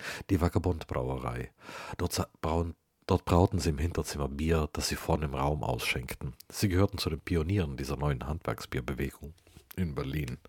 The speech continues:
Zwar waren sie nicht die Ersten, aber mit ihren gut ausbalancierten und geschmackvollen Bieren hatten sie durchaus einen Namen, hatten sie sich durchaus einen Namen gemacht.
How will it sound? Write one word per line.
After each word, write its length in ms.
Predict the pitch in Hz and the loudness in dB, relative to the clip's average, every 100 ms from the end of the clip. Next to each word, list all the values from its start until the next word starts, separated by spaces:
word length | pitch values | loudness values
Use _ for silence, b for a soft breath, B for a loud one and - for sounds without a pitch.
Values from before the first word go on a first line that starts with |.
| B B B B B B B B B | B B B B B B B B B
Zwar 220 | - 98 | 8 12
waren 200 | 101 101 | 12 10
sie 100 | 87 | 6
nicht 160 | 87 - | 2 2
die 80 | 64 | 4
Ersten, 420 | 90 113 - 92 | 4 4 0 -2
aber 220 | 78 82 | 0 0
mit 180 | 82 92 | 0 0
ihren 160 | 85 | 2
gut 220 | 85 110 80 | 4 2 4
ausbalancierten 840 | 87 98 - 82 78 - 98 85 | 2 2 2 0 0 0 2 2
und 120 | 82 | -2
geschmackvollen 520 | - 85 - - 82 | -2 -2 -2 0 0
Bieren 300 | 73 98 90 | 2 2 4
hatten 220 | 82 - 73 | 0 0 -2
sie 80 | |
durchaus 340 | 80 90 82 80 | -2 0 0 0
einen 140 | 76 | -2
Namen, 360 | 78 92 90 - | 2 2 2 -2
hatten 220 | - - | 0 0
sie 120 | 80 85 | 2 0
sich 180 | 78 | 0
durchaus 460 | - - 85 76 - | -2 -2 0 -2 -4
einen 300 | - 76 69 | -8 -6 -4
Namen 360 | 76 87 78 65 | 0 0 -2 -6
gemacht. 460 | 58 - - - | -6 -6 -8 -14